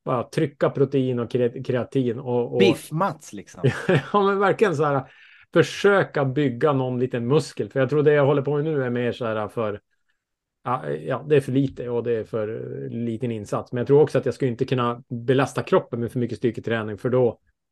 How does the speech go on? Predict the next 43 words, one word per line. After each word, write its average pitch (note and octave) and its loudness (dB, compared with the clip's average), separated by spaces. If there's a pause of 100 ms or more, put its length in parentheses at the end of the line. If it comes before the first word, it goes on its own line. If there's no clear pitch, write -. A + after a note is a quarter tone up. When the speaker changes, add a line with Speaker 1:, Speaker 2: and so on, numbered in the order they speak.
(120)
Speaker 1:
pallar A#2+ -2
man A2+ -6
ju G#2+ -6
inte G#2 -4
skidåkningen. B2 -2
Alltså, A#2 -4 (200)
jag C3 -4
måste C3+ -2
ju B2 0
som B2+ -2
hålla C3 -2
en A#2+ -4
balans B2+ -2
där. B2+ -16 (600)
Speaker 2:
Ja. G#2+ -16 (560)
Speaker 1:
Så - -4
Speaker 2:
Med C3 4
Speaker 1:
att E3 2
Speaker 2:
risk F3+ -4
för - -8
att, - -10
eh, C3+ 2
det B2 -4
här C#3 2
blir A#2+ -4
ett, G#2 -14
eh, G#2+ -8 (200)
stickspår, A#2+ -4 (460)
så, G#2+ -6
eh, G2 -6
har B2 -2
jag G#2 -6
faktiskt - -10
hittat D3+ -4
en A#2 -4
utmaning A2 -8
när A2 -8
det G#2 -8
kommer B2 -6
till - -20
styrketräning. G2 -10 (640)
Den G#2+ -10
här, A2 -10